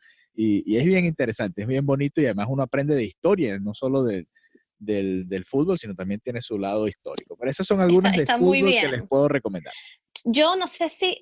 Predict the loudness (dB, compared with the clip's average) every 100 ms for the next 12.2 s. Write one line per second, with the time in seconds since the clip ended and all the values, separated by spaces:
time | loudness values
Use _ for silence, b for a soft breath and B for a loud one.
0 | -4 -2 -2 -2 -4 -6 -4 -2 -2 -2
1 | -2 -2 -2 -4 -2 2 4 2 0 -2
2 | -2 0 -2 -4 -4 -4 -4 -4 -4 -4
3 | -2 0 2 4 2 -2 -12 _ _ _
4 | -2 0 2 2 2 0 0 0 2 2
5 | 2 2 2 2 2 0 -2 -8 -14 -8
6 | -2 -2 0 0 0 0 2 2 4 4
7 | 4 4 2 2 0 0 0 -2 0 0
8 | -2 -6 _ _ _ _ _ -2 -2 -2
9 | -4 -2 0 0 -2 0 0 -2 -4 -2
10 | -2 -2 -4 -2 -2 0 0 -2 -2 0
11 | 2 2 -2 -6 -4 -2 0 -2 -4 -8
12 | -12 -16